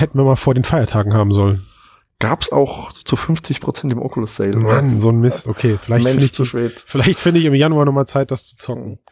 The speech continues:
Speaker 2: Aber generell muss ich sagen, finde ich das als Konzept auch für Storytelling, ähm, echt ganz gut. Wenn ich mir überlege, da kann man aus dem Konzept, kann man bestimmt noch verschiedene Variationen machen, dass man einfach eine Geschichte erzählt, die in sich abgeschlossen ist, eine Stunde geht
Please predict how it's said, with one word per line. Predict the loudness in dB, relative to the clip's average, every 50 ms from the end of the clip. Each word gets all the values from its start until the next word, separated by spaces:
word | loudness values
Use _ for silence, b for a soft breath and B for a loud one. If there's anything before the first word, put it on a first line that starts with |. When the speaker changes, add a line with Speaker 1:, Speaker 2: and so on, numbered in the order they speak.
| B B B
Speaker 2:
Aber | 0 0 0 -2 -4 -8 -8 -2
generell | 0 2 2 4 4 4 2 2
muss | 2 0
ich | 2 2
sagen, | 2 2 2 0 -2 -4
finde | -4 -4 -4
ich | -2 -2
das | -4 -4 -2
als | -4 -4 -4 -2
Konzept | -2 -2 -2 0 0 0 0 0 -4 -8 -8 -4
auch | -2 -2 -2 -2 -6
für | -6 -2 -2 -2
Storytelling, | -2 -4 -2 -2 -2 0 0 -2 -4 -4 -2 0 0 2 2 2 0 0 -2 -2 -2
ähm, | 0 2 2 2 2 -2 -4 -8 _ _ _
echt | -6 -6 -4 -2
ganz | -2 -2 0 -2 -4 -2
gut. | 0 2 2 2 2
Wenn | 0
ich | 0
mir | 0 0
überlege, | 0 2 2 2 2 0 2
da | 0 0 0 -2 -6 _ _ _ _ -4
kann | 0 0 2
man | 2 2
aus | 0 0 0 0
dem | 0 0 0 -2 -4
Konzept, | -4 -4 -6 -4 0 0 0 0 -2 -6 -12 -12 -12 B B B B B B B B B B B
kann | -10 -2 0
man | 0 0
bestimmt | 0 -2 -2 -4 -4 -2 0
noch | 0 -2 -2 -2 -6 -10 -10
verschiedene | -10 -10 -12 -12 -4 -2 -2 0 0 2 2 2 2 2
Variationen | 2 2 2 0 0 2 2 2 4 4
machen, | 2 2 0 0 -4
dass | -4 -2 -4
man | -4 -4
einfach | -4 -4 -2 -2
eine | 0 0 0 0 0 -2 -6 _ _ -6
Geschichte | -4 -2 -2 -2 -4 -2 0 0
erzählt, | 0 0 0 0 0 0 0 -2 -4 -4
die | -4
in | -2 0
sich | 0 0 -2
abgeschlossen | -2 -2 -2 0 2 0 0 0 -2 -6
ist, | -4 -4
eine | -4 -2
Stunde | 0 0 0 2 0 0
geht | 2 2 2 2 0 0 B